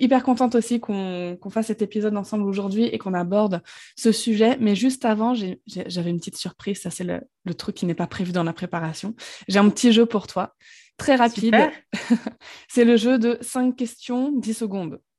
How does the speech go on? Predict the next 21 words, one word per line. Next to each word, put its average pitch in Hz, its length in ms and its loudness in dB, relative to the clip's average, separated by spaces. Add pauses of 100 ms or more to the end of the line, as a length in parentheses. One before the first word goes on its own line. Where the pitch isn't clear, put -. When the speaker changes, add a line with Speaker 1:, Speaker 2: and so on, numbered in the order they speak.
(340)
Speaker 2:
Oh, 254 240 8
f-, - 200 -4
ok, 202 400 -2
je 214 140 -4
me 247 60 -4
concentre. 262 640 -2
Speaker 1:
<laughs> - 340 -12 (420)
Speaker 2:
<laughs> - 1400 10
Vas-y. 240 440 4 (600)
Speaker 1:
T'inquiète 180 300 -4
pas, 160 80 0
y 165 40 0
a 165 60 -2
pas 175 100 0
de 170 60 -4
question 165 320 -6
piège. - 280 -8 (760)
Thé 277 120 6
ou 294 100 8
café ? 196 460 2 (1040)
Speaker 2:
Thé. - 320 0